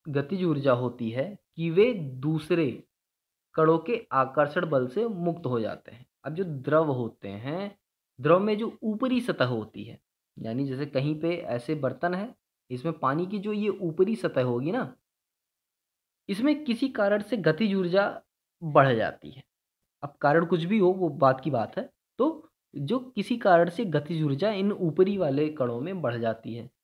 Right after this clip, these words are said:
और वो अपने नीचे वाले कणों से जो जुड़े होते हैं,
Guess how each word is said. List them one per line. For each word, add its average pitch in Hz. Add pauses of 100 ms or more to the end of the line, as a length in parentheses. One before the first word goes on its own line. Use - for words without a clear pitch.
(680)
और 247
वो 214
अपने 233
नीचे 214
वाले 208
कणों 190
से 196
जो 190
जुड़े 160
होते 135
हैं, 180